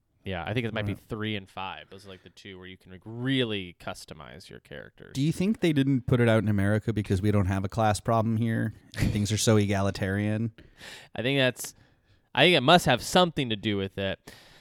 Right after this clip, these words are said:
Speaker 1: That
Speaker 2: Yeah.
Speaker 1: and the main character's name, it does translate to butts for some reason, and it is
Speaker 2: <laughs>
Speaker 1: really crazy.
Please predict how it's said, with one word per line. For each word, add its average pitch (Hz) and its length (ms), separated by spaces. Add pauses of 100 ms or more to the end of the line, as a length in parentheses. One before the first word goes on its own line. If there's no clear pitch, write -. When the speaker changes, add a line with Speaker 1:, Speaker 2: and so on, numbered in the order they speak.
(200)
Speaker 1:
That 151 280
Speaker 2:
Yeah. 151 80
Speaker 1:
and 151 120
the 147 60
main 143 180
character's 127 400
name, 120 320
it 131 300
does 135 220
translate 117 500
to 110 140
butts 98 520
for 104 160
some 95 300
reason, 90 500
and 110 260
it 104 200
is 101 540 (140)
Speaker 2:
<laughs> - 120
Speaker 1:
really 143 340
crazy. 110 640